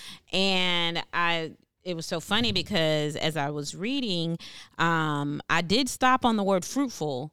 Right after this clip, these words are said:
but as the more I began to just really take that all in, um, it forced me to go backwards just a little bit too. So I'm gonna start where I originally said I was gonna start in Genesis chapter one, verse twenty-eight.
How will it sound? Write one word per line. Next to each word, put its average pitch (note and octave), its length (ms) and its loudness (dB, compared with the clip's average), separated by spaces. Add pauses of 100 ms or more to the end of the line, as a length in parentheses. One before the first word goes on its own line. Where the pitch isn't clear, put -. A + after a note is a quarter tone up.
(140)
but E3 240 0
as D#3+ 220 -2 (200)
the D#3+ 120 -4
more E3 220 4
I E3+ 60 6
began D3+ 500 0
to C#3+ 320 2
just - 280 -2
really D#3 260 0
take F#3 300 -4
that D#3 180 2
all D3 240 0
in, E3 460 -4 (400)
um, C#3+ 360 2 (140)
it D3 180 -6
forced F3+ 320 -4
me F3+ 100 -6
to E3 60 -4
go D3+ 200 2
backwards D3+ 640 -2
just E3 260 -2
a D#3 80 0
little D3 240 0
bit C#3 260 -2
too. C3+ 360 0
So D#3 560 2
I'm G#3 240 0
gonna F#3 240 -2
start G3 380 0
where D3+ 140 -2
I D3 100 2
originally B3 360 -4
said F#3 160 -2
I E3 80 2
was D3+ 80 -6
gonna C#3+ 160 -8
start D#3 300 -8
in D3 100 -8
Genesis D3 400 -8
chapter C#3 720 -8
one, C#3 400 -8
verse C#3 260 -12
twenty-eight. D#3+ 640 -6